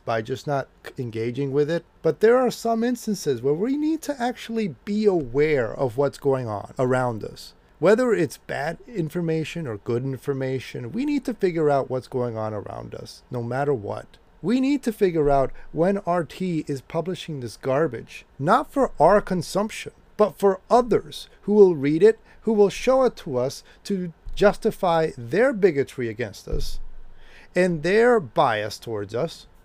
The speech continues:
and why they would hate us, instead of actually coming to terms with our side of the story and as to why we disagree with that.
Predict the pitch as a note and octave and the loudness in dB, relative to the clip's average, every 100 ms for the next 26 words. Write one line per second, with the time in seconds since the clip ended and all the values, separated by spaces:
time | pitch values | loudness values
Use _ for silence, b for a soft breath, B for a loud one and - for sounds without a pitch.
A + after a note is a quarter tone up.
0 | - B - E3+ E3+ D3 F3 F3 F3 A#3 | -20 B -2 0 2 2 2 2 2 2
1 | C#4+ - A#2+ G2+ - - - - F#3 - | 2 -2 -4 -6 -8 -12 -10 0 0 2
2 | G3 F3+ F3 E3+ D3 - E3+ F3+ - F#3 | 4 6 6 4 0 -2 0 0 -2 -2
3 | F3 E3+ E3 D3+ - F3 E3+ D#3 D3 D#3 | 0 0 -2 -6 -6 -4 -4 -6 -8 -6
4 | D#3 C3 C#3+ C#3 B B _ D3+ F#3+ F3+ | -6 -4 -4 -4 B B _ 4 6 4
5 | F3+ C#3+ G#2+ - - - A#2+ _ - D3+ | 0 -4 -4 -10 -12 -14 -16 _ -2 2
6 | D#3 D3+ - D3+ D3 b b C#3 D3+ E3 | 2 0 -4 -4 -4 b b 2 4 6
7 | D#3 D3+ - C3+ D#3+ D3+ - B2+ C3 C3 | 6 2 -2 -8 -6 -6 -6 -6 -4 -4
8 | G#2+ G#2+ - | -6 -10 -14